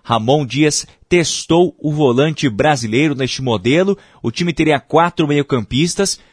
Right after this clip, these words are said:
com Alan Patrick junto aos volantes e uma dupla de ataque. Na maior parte do tempo, os atacantes foram Vitinho e Ricardo Matias, mas que não deverão ser os titulares, porque o Inter está fazendo uma operação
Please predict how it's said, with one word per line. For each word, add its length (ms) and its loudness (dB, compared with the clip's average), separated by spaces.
com 160 0
Alan 300 2
Patrick 500 -2
junto 560 -4
aos 240 2
volantes 640 0
e 120 -4
uma 200 -2
dupla 460 -2
de 160 -6
ataque. 460 -4
Na 100 -4
maior 300 4
parte 400 0
do 140 -2
tempo, 320 -2
os 100 -6
atacantes 480 -2
foram 260 2
Vitinho 560 -4
e 160 0
Ricardo 680 0
Matias, 1040 -2
mas 220 -2
que 160 -4
não 240 0
deverão 400 2
ser 180 0
os 120 -2
titulares, 640 0
porque 240 -4
o 80 2
Inter 200 -2
está 220 0
fazendo 300 -2
uma 140 0
operação 580 0